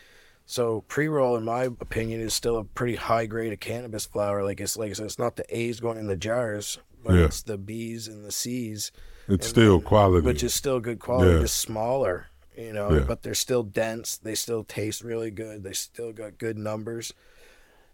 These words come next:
Speaker 1: And then the other stuff that's, you know, even smaller and larfy or spindly or whatever it may be, no good shape or whatever, that stuff can go to extraction. It
Speaker 2: Yeah.
Speaker 1: can be used for other stuff. So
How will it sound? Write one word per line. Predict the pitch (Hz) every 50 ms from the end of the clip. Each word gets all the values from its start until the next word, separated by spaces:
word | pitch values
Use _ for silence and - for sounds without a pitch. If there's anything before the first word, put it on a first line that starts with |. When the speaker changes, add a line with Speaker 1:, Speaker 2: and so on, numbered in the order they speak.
| _ _ -
Speaker 1:
And | 117 127 135 139
then | 139 139 135
the | 135 135
other | 139 143 151 143
stuff | - - - 131 131 - -
that's, | - 120 117 113 - - - - - - _ _ _ -
you | 131 113
know, | 107 117
even | 120 117 113 113
smaller | 104 - - 117 113 113 117 113 110 113 113 110 117 - - - -
and | 82 101 104 101 98 98 104 101 _ _ _ _ _ -
larfy | 95 101 107 107 107 107 104 - - 110 110 107 107 110 101 - _ - _ _
or | - 98 107
spindly | 120 - - - 120 113 110 113 107 107 107 104 104 104 107 107 101 - _ _
or | - 104 104 101 101
whatever | 101 104 107 104 110 110 104 107 107
it | 98 92
may | 104 104 104
be, | 101 110 110 110 104
no | 101 107 107
good | 95 104 104 101 -
shape | - - 104 104 101 104 110 110 - -
or | 101 95 98
whatever, | 101 98 101 104 104 98 107 110 113 107 104 101 107 - _ - _ _ _ _ _ _ _ _
that | - 135 135
stuff | - - 147 139
can | - 131 123 123
go | 117 117
to | 117 110
extraction. | 107 98 - - - 110 101 110 127 - - - - - - _ _ _ _ _ _ _ - -
It | 82 78
Speaker 2:
Yeah. | 73 73
Speaker 1:
can | - 113
be | 107 107
used | 107 104 110 110 110 -
for | - 107 104 101
other | 110 123 151 147
stuff. | 139 - - - - - - -
So | - - 107 104 95 98